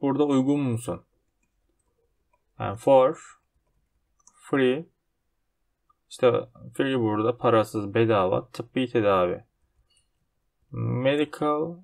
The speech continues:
tedavide treatment diyebiliriz.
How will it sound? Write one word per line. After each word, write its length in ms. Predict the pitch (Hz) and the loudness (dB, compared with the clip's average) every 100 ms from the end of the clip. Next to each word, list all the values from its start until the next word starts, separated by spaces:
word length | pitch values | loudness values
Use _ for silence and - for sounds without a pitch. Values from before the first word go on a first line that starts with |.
| _ | _
tedavide 680 | - 139 127 104 101 123 135 - _ _ _ | -8 -2 2 2 2 0 -2 -10 _ _ _
treatment 640 | - 117 113 120 - 120 - - _ _ _ _ _ _ _ _ _ _ _ _ _ _ _ _ _ _ _ _ - | -6 -6 -6 -14 -18 -20 -20 -20 _ _ _ _ _ _ _ _ _ _ _ _ _ _ _ _ _ _ _ _ -8
diyebiliriz. 920 | 110 127 123 92 73 - - - - | -4 -2 -2 -6 -8 -14 -20 -20 -20